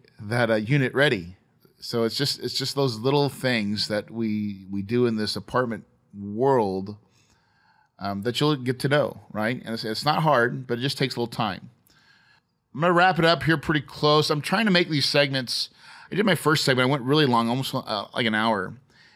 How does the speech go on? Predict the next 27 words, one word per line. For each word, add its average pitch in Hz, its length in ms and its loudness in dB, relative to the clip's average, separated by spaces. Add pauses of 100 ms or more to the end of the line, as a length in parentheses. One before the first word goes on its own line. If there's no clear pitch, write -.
(140)
And 131 200 0 (120)
I'm 170 100 4
not 208 160 2
sure 185 340 4
if 139 200 0
those 156 240 4
are 127 180 0 (580)
bite 147 260 2
size. 113 600 2 (440)
I - 20 -6
think 180 160 2
an 170 60 2
hour 147 280 6
may 139 200 2
be 143 120 2
too 143 220 0
long. 113 320 0
I 113 80 -2
don't 139 100 2
know. 131 280 0 (920)
I, 156 340 6
I 147 180 4
consume 147 400 0
things 135 380 0
in 113 100 -2
thirty 127 300 2
minutes, 127 480 0